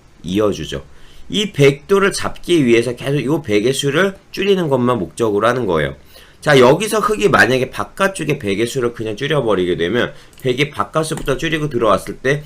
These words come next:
최소한 지금 빅이 돼버리거든요. 단수 치고 막고 따내고 다시 되따내고 빅이죠.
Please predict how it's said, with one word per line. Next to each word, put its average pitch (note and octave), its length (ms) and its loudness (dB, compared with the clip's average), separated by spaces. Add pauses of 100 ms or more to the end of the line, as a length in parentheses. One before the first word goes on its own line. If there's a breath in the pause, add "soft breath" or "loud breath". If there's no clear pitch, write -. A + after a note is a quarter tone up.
(180 loud breath)
최소한 G3 420 -2
지금 A#2 300 -6
빅이 D3+ 300 -4
돼버리거든요. E2 920 -2 (400 soft breath)
단수 F2+ 280 -8
치고 G#2+ 420 -2
막고 A2+ 640 0 (260 loud breath)
따내고 C#3 640 -2
다시 - 240 -10
되따내고 F2 760 -4 (320 soft breath)
빅이죠. A#2+ 500 -4